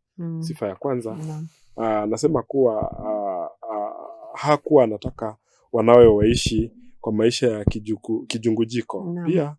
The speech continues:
Speaker 1: Mm.
Speaker 2: anataka kumpeleka Fadumo shuleni, yani anahakikisha kwamba binti yake ama watoto wake wanafanya nini?
Speaker 1: Wanasoma.
Speaker 2: Wanasoma.
Speaker 1: Naam.
Speaker 2: Ah, jambo, hoja ya pili ambayo inafungamana na hiyo
Speaker 1: Mm.
Speaker 2: ni namna ambavyo huyu mzazi amewajibika.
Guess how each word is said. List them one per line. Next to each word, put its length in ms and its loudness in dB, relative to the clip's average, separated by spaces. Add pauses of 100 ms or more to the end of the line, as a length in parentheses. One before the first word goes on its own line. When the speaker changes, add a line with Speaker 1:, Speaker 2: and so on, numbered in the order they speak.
(280)
Speaker 1:
Mm. 100 -8
Speaker 2:
anataka 320 0
kumpeleka 460 -4
Fadumo 380 -4
shuleni, 380 -6
yani 340 -4
anahakikisha 760 -14
kwamba 280 -2
binti 420 -8
yake 420 -8 (300)
ama 160 -4
watoto 300 -10
wake 420 -10 (360)
wanafanya 460 -4
nini? 300 -4 (100)
Speaker 1:
Wanasoma. 240 -12
Speaker 2:
Wanasoma. 720 -8 (160)
Speaker 1:
Naam. 460 -6
Speaker 2:
Ah, 140 -8 (320)
jambo, 420 4
hoja 280 0
ya 80 -2
pili 240 0
ambayo 300 0
inafungamana 640 -6
na 120 -6
hiyo 440 -4
Speaker 1:
Mm. 160 -10 (220)
Speaker 2:
ni 140 -4
namna 300 -2
ambavyo 440 -6
huyu 220 -2
mzazi 540 -8 (300)
amewajibika. 920 -12